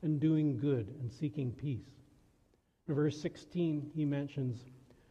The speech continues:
keeping a clear conscience so that those who speak maliciously against your good behavior in Christ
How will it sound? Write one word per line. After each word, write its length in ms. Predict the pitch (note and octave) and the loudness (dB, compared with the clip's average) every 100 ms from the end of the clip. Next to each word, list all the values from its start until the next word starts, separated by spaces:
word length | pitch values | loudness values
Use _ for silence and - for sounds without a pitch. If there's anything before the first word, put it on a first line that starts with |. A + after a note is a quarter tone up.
| _ _ _ | _ _ _
keeping 360 | - G#3 G#3 G3 | 0 4 4 4
a 120 | D#3+ | 0
clear 440 | D3 - F#3 F#3+ F#3 | -2 -2 2 4 4
conscience 680 | F#3 - E3+ E3+ - C3+ C#3 | 0 -6 -2 -2 -2 -8 -4
so 180 | F3 D#3+ | 2 2
that 160 | D#3 | 4
those 240 | E3+ E3+ E3+ | 2 2 0
who 80 | |
speak 380 | E3+ - F#3 F3+ | -6 -2 -2 0
maliciously 840 | D3+ C#3+ D3+ F#3+ - F3+ - E3 | 0 2 4 2 0 -6 -2 0
against 460 | D3+ C3+ D3+ D#3 - | 0 0 -2 -4 -8
your 80 | D3 | -4
good 240 | D3 D3 | -4 -2
behavior 580 | D#3 C#3+ C#3 C3 B2 C3+ | -2 0 0 0 -2 -4
in 140 | B2+ | -4
Christ 440 | B2 B2+ A#2 A2+ | -4 -2 -2 -4